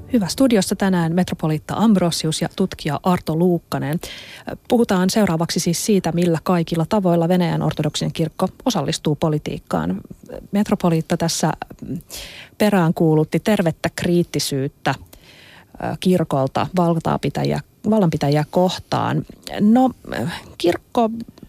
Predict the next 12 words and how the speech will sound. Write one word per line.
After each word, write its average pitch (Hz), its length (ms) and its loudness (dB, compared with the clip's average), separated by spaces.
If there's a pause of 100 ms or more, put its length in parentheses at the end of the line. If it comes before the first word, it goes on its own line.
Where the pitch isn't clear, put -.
(120)
Venäjällä 202 500 4
tuki 220 260 2
avoimesti 160 600 0 (220)
pääministeri 160 600 0
Vladimir 160 320 0 (140)
Putinin 156 440 -4
paluuta 175 460 0
presidentiksi. 156 1200 -2 (180)
Miten 214 440 0
tätä 175 160 2
tukea 160 380 0
osoitettiin, - 680 -4